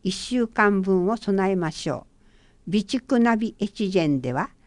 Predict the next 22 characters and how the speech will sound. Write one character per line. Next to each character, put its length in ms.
家 160
族 280
構 260
成 320
や 160
住 220
ま 120
い 100
の 160
種 220
類 220
な 160
ど 160
を 160
入 200
力 260
す 160
る 120
だ 140
け 180
で、 220
世 280